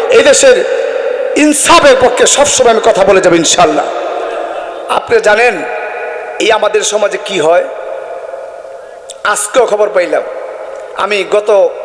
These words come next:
মাহফিলে এই লাদুরচর বলে দিয়ে গেছি, আজকেও বলে যাচ্ছি। আমি ওই দিন খুব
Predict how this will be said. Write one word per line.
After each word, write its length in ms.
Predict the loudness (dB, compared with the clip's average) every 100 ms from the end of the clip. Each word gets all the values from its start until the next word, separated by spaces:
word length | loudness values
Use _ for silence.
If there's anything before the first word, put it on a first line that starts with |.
| -12 -14 -14 -4
মাহফিলে 540 | 0 0 0 0 0 -2
এই 120 | 0 2
লাদুরচর 400 | 0 0 -4 0
বলে 240 | 0 0
দিয়ে 160 | 0 -2
গেছি, 300 | -4 -8 -10 -14 -16 -16 -18 -20 -20 -20 -20 -20 -20 -20 -20 -12 -6
আজকেও 380 | -4 0 2
বলে 220 | 4 4 4
যাচ্ছি। 460 | 2 0 -4 -4 -6 -6 -8 -8 -10 -10 -12 -14 -14 -16 -16 -18 -18 -20 -14 -8
আমি 160 | -2 0
ওই 80 |
দিন 200 | 0 -4 -4
খুব 140 | -4